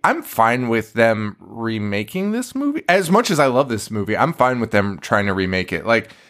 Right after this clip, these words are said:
because there were moments where, like, the C G I was, like, cool. Like, it was cool to see some, like, extra stuff. I don't know. Uh, but it's so funny how they fucked up, like, a perfect mo-,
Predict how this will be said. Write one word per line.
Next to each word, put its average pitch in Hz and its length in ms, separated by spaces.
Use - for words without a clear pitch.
because 160 240
there 190 80
were 202 120
moments 135 380
where, 127 100
like, 117 280
the 117 100
C 117 220
G 110 160
I 107 180
was, 107 160
like, 98 260
cool. 135 480
Like, 117 160
it 120 40
was 107 140
cool 127 320
to 123 260
see 135 260
some, 127 580
like, 123 360
extra 117 440
stuff. 131 340
I 101 80
don't 104 120
know. 95 160
Uh, 127 320
but 147 460
it's 143 180
so 170 220
funny 143 460
how 131 380
they 123 220
fucked 123 400
up, 127 240
like, 120 300
a 127 120
perfect 123 760
mo-, 110 280